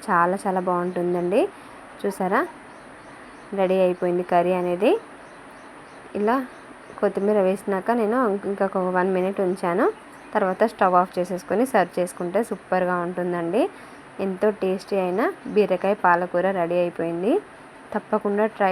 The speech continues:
చేసి ఎలా వచ్చిందో చెప్పండి. అన్నంలోకైనా చపాతీలోకైనా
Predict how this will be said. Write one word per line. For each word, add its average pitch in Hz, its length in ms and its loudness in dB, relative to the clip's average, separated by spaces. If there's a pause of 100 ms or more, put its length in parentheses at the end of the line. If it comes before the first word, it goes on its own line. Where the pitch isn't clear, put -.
(160)
చేసి 196 320 -2
ఎలా 190 200 -2
వచ్చిందో 196 260 -6 (100)
చెప్పండి. 185 400 0 (600)
అన్నంలోకైనా 190 640 0 (100)
చపాతీలోకైనా 185 680 -2